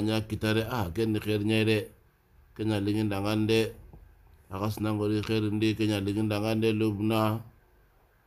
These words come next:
Tere gu kurumba igo kitare, anya kalinte.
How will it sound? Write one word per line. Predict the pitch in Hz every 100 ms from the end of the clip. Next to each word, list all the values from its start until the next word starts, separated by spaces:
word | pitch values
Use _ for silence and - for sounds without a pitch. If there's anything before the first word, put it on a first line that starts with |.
| _ _ _ _
Tere | - 104
gu | 101
kurumba | 95 110 107
igo | 107 104 107
kitare, | 101 104 110 110 107 98
anya | 107 107
kalinte. | 101 101 101 98 107 104 107